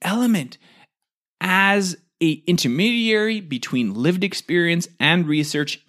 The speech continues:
getting in the classroom. And, uh, she really spoke really well about ways that schools can, can use instructional coaching to increase the expertise of their teachers. And this idea that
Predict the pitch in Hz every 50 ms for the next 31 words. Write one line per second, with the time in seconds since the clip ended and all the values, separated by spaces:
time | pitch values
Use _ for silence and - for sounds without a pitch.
0 | 120 113 117 143 143 151 156 160 147 135 127 - - 139 123 120 123 - - 107
1 | 95 92 - - - - - - - - - - - 156 156 151 147 147 151 151
2 | 147 143 147 127 127 - - - 226 330 349 311 - - - 196 175 - 180 170
3 | 156 135 120 123 127 139 160 151 120 98 - - - 120 127 127 123 120 98 92
4 | 117 127 131 135 147 151 147 151 - 107 - - - - 131 131 127 131 131 -
5 | - - - 156 120 117 113 - - - 120 107 107 107 104 110 117 131 160 175
6 | 185 185 180 - - 190 185 180 - 196 185 180 175 - - - 190 190 - -
7 | 202 202 202 - - - - - - - 147 131 127 - 151 139 - - 107 107
8 | 113 - - - - - - - 123 113 - - - 104 - - - - 175 165
9 | - - 180 180 180 - - - - - - - - _ _ - 170 165 165 175
10 | 170 - - - 165 151 - - 156 180 196 202 202 196 156 131 139 135 139 139
11 | 131 -